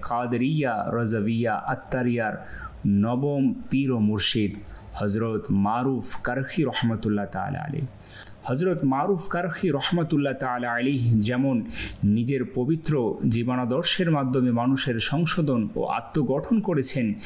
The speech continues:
তেমনি তার জ্ঞান গর্ব ও হৃদয় স্পর্শী বাণীগুলো মানুষের অন্তরে আমূল পরিবর্তন এনে দিয়েছে। তিনি এরশাদ করেন, "আল্লাহ পাকের অবাধ্যতা করতে করতে তার রহমতের আশা করা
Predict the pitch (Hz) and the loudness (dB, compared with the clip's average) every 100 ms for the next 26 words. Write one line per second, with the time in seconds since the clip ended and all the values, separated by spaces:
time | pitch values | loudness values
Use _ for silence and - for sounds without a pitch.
0 | - - - 117 127 131 120 123 117 110 | -10 -10 -8 -2 2 2 0 -2 -2 -2
1 | - 113 110 117 113 110 139 147 131 110 | 0 0 0 0 -2 0 0 0 0 2
2 | 113 120 139 127 123 - - 196 - 196 | 2 2 0 0 -2 -2 0 0 2 2
3 | 123 113 151 190 165 139 113 117 139 - | 2 2 0 2 4 4 2 2 0 0
4 | 123 - 123 127 127 113 - - 117 120 | -2 0 2 2 2 0 -2 -6 -4 0
5 | 131 185 180 131 143 131 120 110 113 101 | 2 4 2 2 0 2 0 0 -2 0
6 | 104 104 101 98 - - 160 - - - | 2 2 2 0 -2 -4 -6 -8 -14 -14
7 | - - 127 180 143 127 156 123 - 214 | -16 -4 0 2 2 2 0 0 0 0
8 | - 160 131 110 - - - 131 185 190 | 0 0 0 0 -4 -10 -4 0 2 2
9 | 180 180 160 180 165 - 131 143 156 170 | 2 -2 0 0 0 0 0 0 0 0
10 | 170 160 131 143 131 147 131 139 127 139 | 2 0 -2 -2 -2 -2 0 -2 0 0
11 | 117 92 - 123 120 104 110 139 135 131 | 0 -2 -2 -4 -2 -2 -2 0 2 2
12 | 131 - 120 120 143 135 127 117 | 0 -2 -4 -2 -4 -2 -2 0